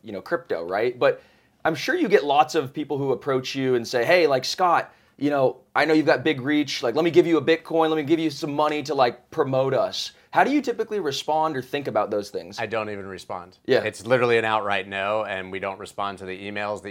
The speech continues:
Speaker 2: emails don't make it to me anymore.
Speaker 1: Yeah.
Speaker 2: Like, we, I've put a system in place where I don't even wanna be bothered by it. Yeah, you guys probably know, but
Speaker 1: Yes.
Speaker 2: you'd be shocked. I can say in the bull market now, like I said, I don't see the emails, and I tell my team not to even
Speaker 1: Yeah.
Speaker 2: tell me 'cause it's a,
Speaker 1: It's a waste
Speaker 2: like,
Speaker 1: of
Speaker 2: a
Speaker 1: time.
Speaker 2: waste of our time.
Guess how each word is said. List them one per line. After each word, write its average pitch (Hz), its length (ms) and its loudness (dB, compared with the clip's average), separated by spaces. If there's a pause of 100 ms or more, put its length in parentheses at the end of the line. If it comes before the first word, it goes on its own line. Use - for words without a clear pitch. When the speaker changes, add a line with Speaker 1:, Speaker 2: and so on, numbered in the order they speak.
Speaker 2:
emails 95 260 -10
don't 95 240 -10
make 92 240 -8
it 95 120 -8
to 110 100 -14
me 107 120 -10
anymore. 110 460 -10
Speaker 1:
Yeah. 90 220 -4 (160)
Speaker 2:
Like, 92 160 -12
we, 98 120 -6
I've 92 220 -6
put 104 120 -8
a 95 40 -8
system 101 320 -12
in 98 120 -12
place 101 340 -6
where 92 100 -6
I 90 80 -4
don't 95 160 -8
even 92 220 -12
wanna 92 160 -10
be 90 100 -12
bothered 90 340 -8
by 104 200 -4
it. - 200 -16 (380)
Yeah, 117 100 -16 (200)
you 110 160 -12
guys 104 180 0
probably 95 400 -4
know, 92 240 -8
but 117 100 -6
Speaker 1:
Yes. - 160 -4
Speaker 2:
you'd 92 120 -10
be 98 80 -8
shocked. 95 440 -2 (120)
I 117 80 -8
can 110 160 -14
say 151 160 -4
in 147 60 -6
the 120 60 -6
bull 113 180 -2
market 113 340 -2
now, 113 180 2
like 107 200 -4
I 104 60 -4
said, 107 180 -2
I - 20 -4
don't 101 240 -6
see 107 140 -8
the 104 120 -8
emails, 110 300 -4
and 98 80 -12
I 92 80 -12
tell 101 160 -8
my 95 100 -8
team 98 200 -12
not 92 180 -6
to - 100 -14
even 87 320 -14
Speaker 1:
Yeah. 120 180 -2
Speaker 2:
tell 107 180 -2
me 127 100 -4
'cause 101 160 -12
it's 87 160 -14
a, 92 40 -10
Speaker 1:
It's 90 100 -8
a - 20 -6
waste 104 260 -2
Speaker 2:
like, - 120 -8
Speaker 1:
of 98 60 -10
Speaker 2:
a - 20 -10
Speaker 1:
time. 92 100 -12
Speaker 2:
waste 98 220 -10
of 90 60 -16
our 87 60 -8
time. 95 400 -8